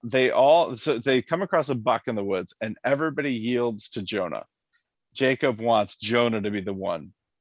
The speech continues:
to kill it. And he points, uh, and, and after he does, Jo-, 'cause Jonah gets the kill, uh, Jacob goes over to the deer, gets some blood on his thumb, and paints Jonah's face with the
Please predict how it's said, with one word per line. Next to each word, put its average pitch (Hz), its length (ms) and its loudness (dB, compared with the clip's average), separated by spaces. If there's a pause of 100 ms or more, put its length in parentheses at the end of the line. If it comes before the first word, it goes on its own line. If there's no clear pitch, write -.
(280)
to 107 100 -8
kill 101 260 -4
it. - 140 -8 (220)
And 98 100 -12
he 107 100 -6 (100)
points, 131 420 -4 (380)
uh, 104 60 -2
and, 123 280 -2
and 120 200 0
after 143 340 0
he 127 60 -2
does, 113 520 0 (220)
Jo-, 101 160 -6
'cause 90 220 -14
Jonah 123 280 -4 (200)
gets 135 240 -4
the - 80 -12
kill, 98 360 -2 (680)
uh, 95 220 -6 (800)
Jacob 127 500 0
goes 120 280 -2
over 120 260 -2
to 110 120 -12
the 107 100 -8
deer, 104 460 -4 (340)
gets 120 160 -6
some 107 160 -6
blood 107 320 -2
on 110 180 0
his 104 140 -10
thumb, 92 400 -4 (460)
and 104 160 -8
paints 120 440 -6
Jonah's 110 360 -6
face 117 340 -4
with 107 120 -10
the 113 80 -10